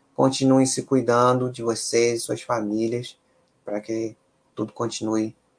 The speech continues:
é, bem pra vocês e, e pra, pra todos, né? Porque isso influencia a todos. Então é isso, amigos.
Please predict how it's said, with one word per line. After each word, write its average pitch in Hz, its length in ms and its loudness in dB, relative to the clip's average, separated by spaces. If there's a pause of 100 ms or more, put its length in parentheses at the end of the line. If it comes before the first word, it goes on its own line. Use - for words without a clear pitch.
(280)
é, 104 220 0
bem 113 240 0
pra 113 180 0
vocês 123 600 2
e, 131 220 -2
e 135 140 -6
pra, 117 540 -2 (340)
pra 123 160 0
todos, 104 480 -6
né? 107 220 -8
Porque - 180 -20
isso 107 180 -14
influencia 110 500 -6
a 107 40 -8
todos. - 440 -20 (3000)
Então 123 220 0
é 104 100 0
isso, - 320 -12
amigos. - 560 -10